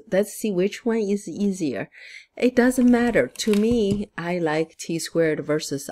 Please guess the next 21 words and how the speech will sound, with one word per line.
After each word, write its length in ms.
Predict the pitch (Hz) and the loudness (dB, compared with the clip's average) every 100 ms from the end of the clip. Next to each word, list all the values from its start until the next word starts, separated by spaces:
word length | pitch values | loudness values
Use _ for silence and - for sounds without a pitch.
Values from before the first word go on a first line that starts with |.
| - | -8
R 400 | 139 127 135 - _ _ | -4 -4 -6 -12 _ _
cubed. 440 | - 165 139 - 139 | -6 -4 -4 -4 -4
My 200 | 151 151 | -2 -2
reason 520 | 151 175 196 170 151 | 0 0 0 -4 -2
is 280 | 147 151 - - - - _ | -2 -4 -12 -20 -20 -20 _
then 500 | 151 208 226 202 190 | -4 0 2 2 0
for 160 | 196 185 | 0 0
the 140 | 180 | 0
slope, 560 | 175 - 175 180 226 - - _ _ _ _ _ 202 | -4 -2 2 2 2 -4 -20 _ _ _ _ _ -2
I 120 | 220 | -2
can 200 | 220 185 | 0 0
do, 280 | 180 180 - | 0 0 0
make 320 | 185 190 190 | 0 0 2
it 60 | 196 | 0
easier 400 | 160 180 175 151 | 0 0 2 0
for 180 | - 147 | 2 -2
me 220 | 156 151 | -2 -6
to 160 | - 143 | -6 -4
find 340 | 143 135 139 135 | -2 -2 -4 -4
M 140 | 131 | -4
S. 420 | 87 - - - | -6 -10 -14 -20